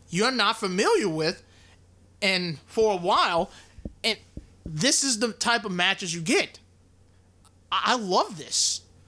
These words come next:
I absolutely love this. Anything Thunder Rosa touches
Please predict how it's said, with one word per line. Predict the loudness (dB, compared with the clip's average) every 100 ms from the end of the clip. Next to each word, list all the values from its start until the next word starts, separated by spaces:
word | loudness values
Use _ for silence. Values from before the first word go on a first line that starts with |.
| -20 -20 -20 -10 -2
I | 0
absolutely | 2 2 2 0 0 0
love | 2 2 0
this. | -8 -10 -10 -14 -20 -4
Anything | 0 2 0 0 0 0
Thunder | 0 0 0 2
Rosa | 2 2 2 -2
touches | 0 0 0 0 0